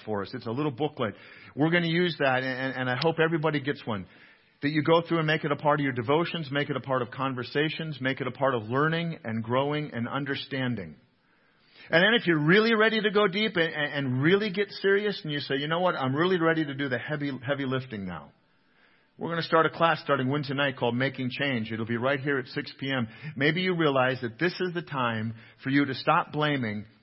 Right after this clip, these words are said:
and to start accepting responsibility for whatever it is that's going on in your world and saying, "God, what is it that you want from me?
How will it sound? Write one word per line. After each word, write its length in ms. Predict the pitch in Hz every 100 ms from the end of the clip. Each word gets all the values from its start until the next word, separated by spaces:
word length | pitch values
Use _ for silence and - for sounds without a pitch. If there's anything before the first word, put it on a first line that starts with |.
| _
and 100 | 123
to 80 | 117
start 240 | - 147
accepting 400 | 156 - 151 151
responsibility 880 | 139 127 135 139 131 127 139 143 131 127
for 80 | 117
whatever 520 | 107 131 151 170 185
it 60 | 175
is 160 | 175
that's 180 | 170 156
going 220 | 180 175
on 200 | 165 135
in 100 | 123
your 80 | 117
world 300 | 113 117 113 - -
and 120 | 139 131
saying, 240 | 131 131
"God, 400 | 123 143 175 160 -
what 280 | 120 143 170
is 160 | 160
it 120 | 165 156
that 140 | 135
you 120 | 147
want 260 | 135 139 -
from 120 | 123 107
me? 220 | 95